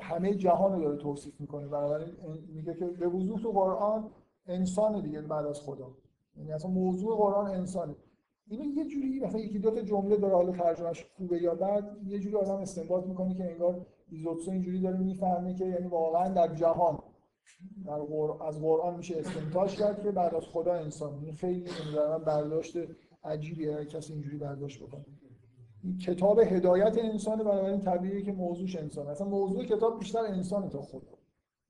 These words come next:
یعنی موضوع خاص قرآن مسئلهٔ هدایت انسانه. خداشون خیلی مهمه، خب تو این کتاب هم خیلی مهمه. مثلاً این واژهٔ الله بیشترین تکرار رو توی قرآن داره، برای اینکه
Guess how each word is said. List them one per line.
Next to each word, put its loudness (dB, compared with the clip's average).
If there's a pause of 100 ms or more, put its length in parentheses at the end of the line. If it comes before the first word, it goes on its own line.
(160)
یعنی -4
موضوع 0
خاص 2
قرآن 2
مسئلهٔ 0
هدایت 0
انسانه. -6 (520)
خداشون 2
خیلی 2
مهمه، 4
خب 0
تو -4
این -2
کتاب 2
هم -2
خیلی -2
مهمه. -8 (340)
مثلاً -8
این -8
واژهٔ 2
الله 4 (460)
بیشترین -2
تکرار 2
رو 0
توی -4
قرآن 2
داره، 4
برای 2
اینکه -2